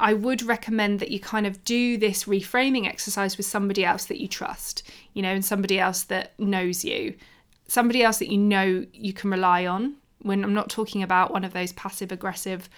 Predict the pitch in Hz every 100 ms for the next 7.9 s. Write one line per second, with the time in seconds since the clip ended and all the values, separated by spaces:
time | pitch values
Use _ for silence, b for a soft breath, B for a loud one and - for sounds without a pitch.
0 | B B - 190 180 - - - - 190
1 | 170 185 180 180 - 175 170 190 180 185
2 | 175 175 180 B B - 185 180 - -
3 | 185 170 - 196 - 254 277 262 220 214
4 | 190 - 214 185 180 B B B - 208
5 | 269 247 220 208 185 208 190 185 208 190
6 | - 190 185 190 185 180 180 185 185 -
7 | 196 190 - 226 196 185 185 196